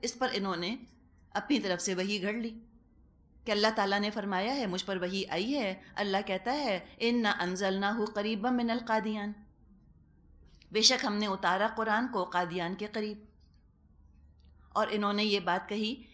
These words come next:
कि कुरान में जो ये आयत आती है कि "हुवल्लज़ी अरसला रसूलहु बिल हुदा व दीनिल हक़्क़ि लियुज़हिरहु अला दीनि कुल्लिही", तो कहने लगे कि साफ तौर पर इस आयत में इस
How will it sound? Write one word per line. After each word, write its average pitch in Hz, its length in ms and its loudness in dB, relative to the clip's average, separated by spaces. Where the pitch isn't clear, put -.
कि 226 120 0
कुरान 208 300 2
में 220 140 2
जो 226 80 2
ये 214 200 0
आयत 190 320 0
आती 247 320 -2
है 190 140 0
कि 208 100 -6
"हुवल्लज़ी 196 580 2
अरसला 208 460 0
रसूलहु 196 680 0
बिल 180 180 -2
हुदा 190 480 0
व 180 140 -2
दीनिल 185 400 0
हक़्क़ि 196 400 -4
लियुज़हिरहु 202 960 2
अला 175 280 0
दीनि 190 340 0
कुल्लिही", 208 500 -2
तो 262 80 -8
कहने 240 280 2
लगे 196 280 0
कि 262 100 2
साफ 240 460 4
तौर 220 200 4
पर 226 140 -4
इस 202 200 0
आयत 185 340 -2
में 220 160 -2
इस 254 240 4